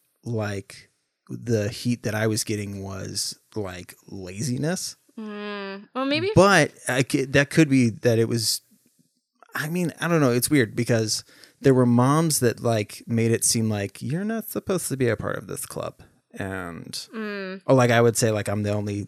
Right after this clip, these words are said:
Speaker 1: stay-at-home mom with a beard.
Speaker 2: <laughs>
Speaker 1: But, I, so, yeah, I don't know. I, I got, it's a, it's another luxury of being, like, a straight white male
Speaker 2: Yeah.
Speaker 1: is the fact that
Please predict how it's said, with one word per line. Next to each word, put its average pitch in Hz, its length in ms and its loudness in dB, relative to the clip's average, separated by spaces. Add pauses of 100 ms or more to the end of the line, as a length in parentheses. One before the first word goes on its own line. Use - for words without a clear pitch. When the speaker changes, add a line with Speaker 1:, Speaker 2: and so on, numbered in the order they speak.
Speaker 1:
stay-at-home 104 540 -2
mom 101 200 -4
with 104 140 -2
a 98 60 -6
beard. 101 340 -6 (220)
Speaker 2:
<laughs> 247 80 -4 (1800)
Speaker 1:
But, - 480 2 (760)
I, - 120 -8 (520)
so, 147 520 6 (1300)
yeah, 143 200 -4
I 147 40 -4
don't 151 120 2
know. 139 140 4
I, 127 320 0
I 120 140 2
got, 131 420 4 (1200)
it's 151 160 4
a, 147 120 6
it's 135 120 4
another 143 360 8
luxury 117 500 4
of 104 180 -2
being, 107 360 0
like, 104 380 -8
a 104 220 -4
straight - 480 0
white 104 260 -2
male 104 380 -4
Speaker 2:
Yeah. 185 440 2
Speaker 1:
is 117 200 2
the 123 100 0
fact 113 460 0
that 104 520 -2